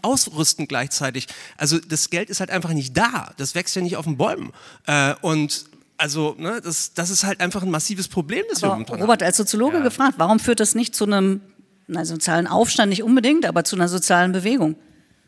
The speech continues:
Speaker 3: Ja, also, also ich glaube, wir beide sind uns jetzt mal einig, dass die Schuldenbremse weg muss, aber ich glaube, wir sind uns uneinig in der Dankbarkeit gegenüber den Philanthropen, weil,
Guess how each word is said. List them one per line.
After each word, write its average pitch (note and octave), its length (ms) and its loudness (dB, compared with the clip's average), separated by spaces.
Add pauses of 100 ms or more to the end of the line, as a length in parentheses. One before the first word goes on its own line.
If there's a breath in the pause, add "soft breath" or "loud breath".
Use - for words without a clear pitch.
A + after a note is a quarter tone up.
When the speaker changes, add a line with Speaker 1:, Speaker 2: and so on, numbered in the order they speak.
(120)
Speaker 3:
Ja, C#3+ 280 -2
also, A2+ 180 -4
also B2+ 200 -10
ich A#2+ 60 -10
glaube, C#3 180 -4
wir C3 60 -8
beide C3+ 200 -4
sind B2+ 160 -6
uns B2 120 -8
jetzt B2 140 -10
mal A#2+ 100 -4
einig, B2 280 -4
dass B2 100 -10
die A#2 100 -10
Schuldenbremse A#2 600 -4
weg G#2 140 -2
muss, A#2+ 200 -6
aber - 140 -4
ich A2+ 80 -8
glaube, B2 140 -2
wir A#2+ 80 -8
sind B2+ 100 -4
uns C3 160 -4
uneinig C3+ 540 -2
in C3 100 -4
der A#2 80 0
Dankbarkeit A2+ 720 -2
gegenüber A2 500 -2
den G#2 200 -4
Philanthropen, A2+ 680 -6
weil, G2+ 200 2